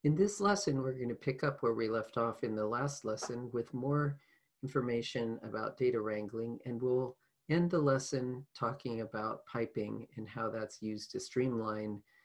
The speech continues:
the flow through your R scripts. If you came to this video by some means other than our lessons page, you might be interested to know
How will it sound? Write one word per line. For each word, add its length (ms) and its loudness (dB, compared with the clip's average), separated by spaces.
the 80 -4
flow 560 4
through 560 2
your 220 0
R 200 -6
scripts. 640 -10
If 180 0
you 100 2
came 380 4
to 120 0
this 320 0
video 380 4
by 220 -2
some 340 -2
means 260 -2
other 240 2
than 220 0
our 160 0
lessons 400 -2
page, 400 -2
you 80 2
might 420 0
be 300 0
interested 640 -4
to 160 -6
know 340 -2